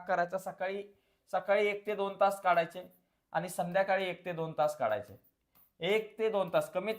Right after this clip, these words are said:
कमी एक, जास्तीत जास्त दोन तास काढा. त्याच्या व्यतिरि-, त्याच्या व्यतिरिक्त जास्त वेळ मिळाला तरी चालेल. म्हणजे सकाळचे दोन तास, संध्याकाळचे दोन तास सेल्फ स्टडीसाठी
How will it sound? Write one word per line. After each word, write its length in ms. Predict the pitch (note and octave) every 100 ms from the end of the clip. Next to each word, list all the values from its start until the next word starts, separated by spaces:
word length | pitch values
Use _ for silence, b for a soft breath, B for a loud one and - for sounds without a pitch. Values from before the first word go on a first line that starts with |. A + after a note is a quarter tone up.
| -
कमी 200 | G#3+ A3
एक, 160 | B3+
जास्तीत 320 | G#3 F#3+ G3+ F#3+
जास्त 220 | G3 G#3
दोन 300 | F#3 F#3 F#3
तास 200 | G3 F#3 -
काढा. 240 | E3 D#3+ -
त्याच्या 200 | E3+ E3
व्यतिरि-, 400 | F3 E3+ E3+ E3+ -
त्याच्या 220 | D#3 E3
व्यतिरिक्त 340 | E3+ E3+ D#3+ E3
जास्त 320 | D#3+ D3 E3+
वेळ 200 | E3 E3
मिळाला 300 | D#3 D3+ D#3 D#3
तरी 100 | F#3+
चालेल. 300 | - A2 G#2 _ _ _ _
म्हणजे 160 | E3 G#3+
सकाळचे 480 | G3 F3+ G3 G3+
दोन 240 | A3+ A3+ A3
तास, 180 | A#3 -
संध्याकाळचे 500 | F#3+ F#3+ F#3+ F#3+ G3
दोन 200 | F#3 E3+
तास 280 | F#3+ G3 -
सेल्फ 300 | A#3 B3+ B3+
स्टडीसाठी 800 | - - G3 G#3 G3+ D#3 - B2